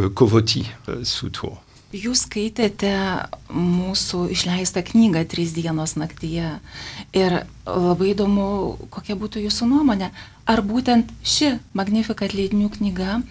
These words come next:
Speaker 2: gali, na, padaryti tam tikrą proveržį šioje srityje, kad aukos pradėtų kalbėti, bažnyčia galbūt imtųsi kažkokių tai priemonių. Koks šios knygos vaidmuo gali būti?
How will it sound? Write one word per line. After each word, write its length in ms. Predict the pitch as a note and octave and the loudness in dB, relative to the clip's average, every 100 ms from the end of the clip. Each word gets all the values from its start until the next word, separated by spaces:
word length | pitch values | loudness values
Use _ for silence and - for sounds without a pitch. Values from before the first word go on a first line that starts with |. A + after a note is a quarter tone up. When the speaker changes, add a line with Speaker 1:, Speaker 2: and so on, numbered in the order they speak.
| - - - - | -12 -12 -12 -10
Speaker 2:
gali, 600 | - F#3 F3 G3+ A#3+ B3+ - - - - | -2 4 6 6 6 4 0 -16 -20 -10
na, 440 | F#3 F#3+ G3+ A#3 A3+ - - - - - | 0 2 4 4 0 -6 -20 -20 -4 2
padaryti 480 | G3 G#3 A3+ A3+ | 4 6 4 2
tam 180 | G#3+ G#3 | 2 2
tikrą 300 | G#3 G#3+ G#3 | 0 -2 -2
proveržį 640 | - B3+ C4+ G3+ F3+ F3+ F3 | -2 2 2 2 0 0 -2
šioje 320 | - F3 F3 | 0 0 2
srityje, 640 | - F3+ F3 E3+ F3 D3+ - - - - | 0 -2 -6 -4 -2 -2 -6 -14 -18 -16
kad 220 | - F3 | 0 4
aukos 300 | F#3+ G3+ F#3 - | 4 4 2 2
pradėtų 420 | E3+ F3 F3 F3 | 2 2 0 -4
kalbėti, 680 | E3 D#3 F3 G#3 G#3+ F#3 F3 | -4 -2 0 0 -2 -6 -4
bažnyčia 480 | F3 E3 F3 F3 F3 | -4 -2 -2 -2 -4
galbūt 320 | E3+ F#3 F3 | -4 -6 -4
imtųsi 480 | F3 F3 F3 - F3 | -2 -2 -2 -2 -2
kažkokių 460 | E3+ - E3+ F3+ F3 | -2 -2 -4 -4 -4
tai 80 | F3 | -4
priemonių. 640 | F#3 G3+ A3 F#3+ F#3+ F#3+ - - - - - - - | -2 0 2 0 0 -4 -6 -10 -8 -12 -16 -20 0
Koks 300 | E4 F4+ - - - | 2 2 0 -2 -4
šios 380 | - - B3+ B3+ | -4 0 2 2
knygos 460 | - A#3+ A#3 A3+ - | 6 6 6 0 0
vaidmuo 380 | A3+ A3+ B3 G3 | 2 6 6 6
gali 340 | E3 D3 D3 | 0 -2 -2
būti? 440 | C#3 C#3 C#3+ - | -4 -6 -8 -8